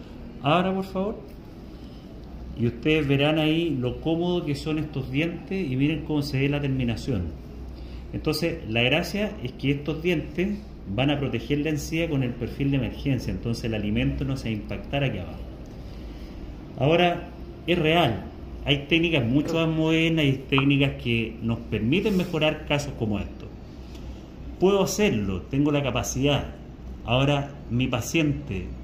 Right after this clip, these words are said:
quiere hacerlo, entendiendo la morbilidad que significa. Hay pacientes que sí quieren pasar por inflamación y cirugías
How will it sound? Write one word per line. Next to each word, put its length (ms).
quiere 260
hacerlo, 720
entendiendo 720
la 140
morbilidad 720
que 80
significa. 600
Hay 140
pacientes 480
que 100
sí 180
quieren 260
pasar 300
por 100
inflamación 760
y 40
cirugías 540